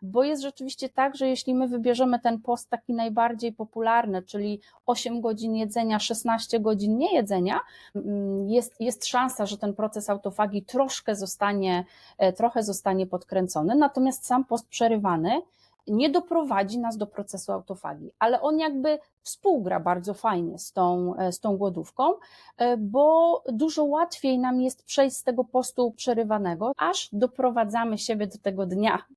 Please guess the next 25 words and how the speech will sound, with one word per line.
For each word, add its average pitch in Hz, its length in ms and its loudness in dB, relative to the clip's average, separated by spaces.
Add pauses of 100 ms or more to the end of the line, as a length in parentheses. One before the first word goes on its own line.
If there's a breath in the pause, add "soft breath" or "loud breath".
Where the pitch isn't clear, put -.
tak 180 160 -2
w - 40 -20
cudzysłowie 190 500 -2
oczywiście, 185 460 -4 (380 loud breath)
e, 190 120 4
kiedy 196 340 0
nie 196 240 2
jemy 185 320 0
w 175 100 -2
ogóle. 160 340 -2 (380)
E, 175 320 2
więc 226 580 -4
tutaj 294 520 2 (100)
post 311 240 0
przerywany 254 580 2
jest - 240 -4
fajny 185 460 -2
i 302 80 -4
on 294 200 0
bardzo, 254 580 2
bardzo 233 280 0
dobrze, 208 720 -2
bardzo 202 320 0
dobrze 185 300 0
współgra. - 500 -8